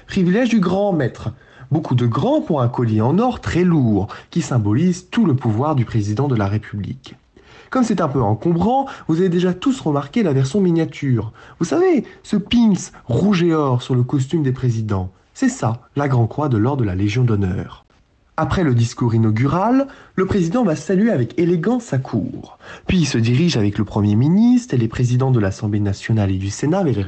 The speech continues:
vers les jardins de l'Élysée. Là, deux cent trente-trois soldats,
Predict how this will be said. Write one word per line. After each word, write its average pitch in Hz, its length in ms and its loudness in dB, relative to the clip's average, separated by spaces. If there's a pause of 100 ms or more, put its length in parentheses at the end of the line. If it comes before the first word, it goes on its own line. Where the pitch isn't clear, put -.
(120)
vers 131 180 0
les 131 100 2
jardins 135 440 2
de 127 80 2
l'Élysée. 104 580 -2 (640)
Là, 143 320 0 (320)
deux 226 240 4
cent 156 200 0
trente-trois 131 420 -2
soldats, 160 420 -2